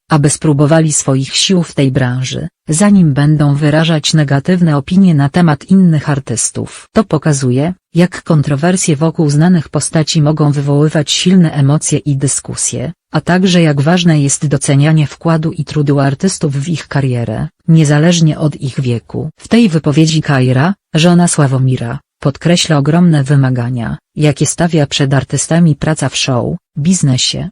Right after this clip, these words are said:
Wskazuje na konieczność ciężkiej pracy czasem dwanaście dni w tygodniu i po trzydzieści sześć godzin na dobę,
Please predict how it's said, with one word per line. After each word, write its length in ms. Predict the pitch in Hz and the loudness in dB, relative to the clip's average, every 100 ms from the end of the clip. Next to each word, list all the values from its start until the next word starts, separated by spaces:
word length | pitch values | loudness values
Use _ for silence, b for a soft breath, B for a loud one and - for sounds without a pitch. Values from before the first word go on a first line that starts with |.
| - | -10
Wskazuje 560 | - 160 151 220 220 | -4 0 2 2 4
na 120 | 180 151 | 2 2
konieczność 720 | 156 170 185 - 175 - - | 2 2 2 2 0 0 -4
ciężkiej 560 | - 185 175 - 156 143 | 0 0 0 0 -2 0
pracy 360 | 180 180 160 | -2 -2 -2
czasem 440 | - 165 170 147 143 | -2 -2 0 0 0
dwanaście 580 | 139 135 175 - - | 2 0 0 0 -2
dni 200 | 147 147 | 2 2
w 80 | 143 | 2
tygodniu 500 | 139 131 151 156 170 | -2 0 0 2 0
i 160 | 170 165 | 0 -4
po 140 | 156 | -2
trzydzieści 600 | - - 151 185 - 151 | -2 -2 0 0 0 -2
sześć 420 | - 147 147 - | 0 0 0 -2
godzin 440 | 143 139 135 143 135 | -2 0 0 2 2
na 120 | 135 | 2
dobę, 420 | 131 120 131 175 | 0 0 -2 -4